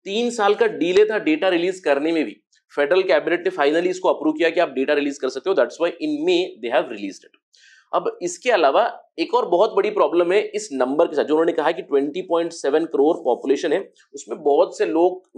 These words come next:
मिसिंग है, बहुत से लोग एडेड भी है। जैसे कि देखिए, अफगानिस्तान पाकिस्तान बॉर्डर की बात करें, अफगानिस्तान पाकिस्तान border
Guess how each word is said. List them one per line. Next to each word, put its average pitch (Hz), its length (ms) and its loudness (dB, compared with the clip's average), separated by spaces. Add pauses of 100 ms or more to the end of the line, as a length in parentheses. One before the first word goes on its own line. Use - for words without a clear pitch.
(140)
मिसिंग 175 320 0
है, 202 60 6
बहुत 165 300 2
से 185 60 -2
लोग 180 320 0
एडेड 135 240 0
भी 135 80 -2
है। 110 60 2
जैसे 127 180 0
कि 160 80 -4
देखिए, 156 340 -2
अफगानिस्तान 165 760 -2
पाकिस्तान 143 500 -4
बॉर्डर 123 260 -2
की 135 100 -10
बात 95 260 -6
करें, - 100 -20 (600)
अफगानिस्तान 208 600 -2
पाकिस्तान 170 440 -2
border 123 260 2